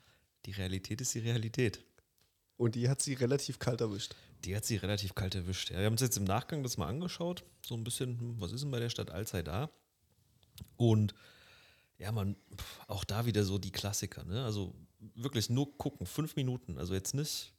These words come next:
Speaker 1: intensiv damit beschäftigt. Ähm, aber Citrix nach draußen exponiert.
Speaker 2: Und zumindest hat mal keiner nach dem zweiten Faktor gefragt auf der Login-Seite.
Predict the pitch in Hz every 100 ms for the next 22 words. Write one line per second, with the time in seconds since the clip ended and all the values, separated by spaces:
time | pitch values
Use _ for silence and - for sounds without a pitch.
0 | - 123 147 113 135 - 113 110 107 -
1 | 139 - 123 - _ - - - - -
2 | _ 104 101 101 104 98 - 92 - 139
3 | - 151 - 117 110 - 85 85 131 -
4 | 180 208 180 - - - 110 - - 95
5 | 107 165 208 160 - _ _ _ 117 113
6 | 120 127 139 143 - - 135 - 123 151
7 | 165 151 156 - 139 135 - 156 139 113
8 | 110 117 123 - 117 127 120 117 131 123
9 | 117 165